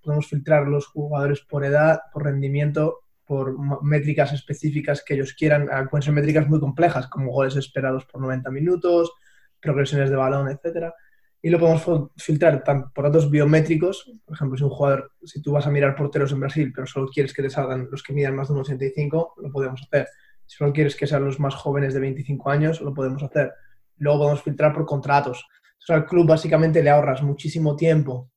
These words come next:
a la hora de scouting porque van a tiro hecho, de rollo, vamos a ir a Serbia, hay que ver a este, a este, a este, a este, porque los datos son buenos. Entonces, ya solo tienes que fijarte en ellos en directo para ver su lenguaje corporal y demás, que tácticamente sean buenos.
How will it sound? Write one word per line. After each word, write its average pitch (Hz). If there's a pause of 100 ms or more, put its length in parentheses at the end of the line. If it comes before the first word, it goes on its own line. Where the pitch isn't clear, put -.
(120)
a -
la 143
hora 143
de 143
scouting 160
porque 147
van 139
a 135
tiro 143
hecho, 143
de 156
rollo, 135
vamos 127
a 151
ir 139
a -
Serbia, 139
hay 143
que 139
ver 139
a 131
este, 139
a 135
este, - (220)
a 131
este, 139
a 135
este, 147
porque 151
los 135 (160)
datos 135
son -
buenos. 143 (220)
Entonces, -
ya 143
solo 139
tienes 139
que 127 (180)
fijarte 151
en 139
ellos 139 (180)
en 143
directo 139
para 131
ver 131
su 135
lenguaje 131
corporal 143
y -
demás, 139
que 143
tácticamente 143
sean 139
buenos. 165